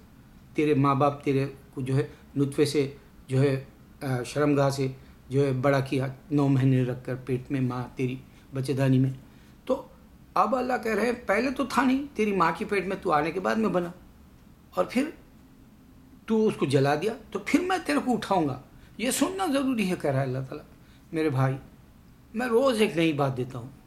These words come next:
मे-, मे-, मेरा ये गुरूर है कि अल्लाह ने मुझे ऐसी बातें देता है जो तुमको scholars, इशारा दे रहा हूँ मैं, scholars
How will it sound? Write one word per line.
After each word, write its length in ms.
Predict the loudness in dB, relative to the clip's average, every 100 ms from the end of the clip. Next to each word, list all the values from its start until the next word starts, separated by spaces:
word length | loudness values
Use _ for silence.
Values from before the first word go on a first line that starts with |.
| -20 -20 -20 -20 -20 -20 -20 -20 -16 -2
मे-, 280 | 0 0 0
मे-, 260 | 0 0
मेरा 300 | 0 2 2
ये 200 | 2 0
गुरूर 340 | 0 -2 -2 -4
है 120 | -6 -8 -16 -20 -20 -12
कि 80 | -12
अल्लाह 380 | -6 -2 0 2
ने 100 | 2
मुझे 260 | 0 0
ऐसी 380 | -4 -2 -4 0
बातें 340 | 0 0 0
देता 260 | -2 -2 -4
है 160 | -8 -10 -20 -20 -20 -18 -8
जो 100 | -4
तुमको 320 | -2 0 -2
scholars, 540 | 0 2 2 2 -2 -12 -14 -10
इशारा 320 | -4 -2 0
दे 120 | 0
रहा 100 | 0
हूँ 80 | 0
मैं, 100 | -2
scholars 440 | -2 0 0 -2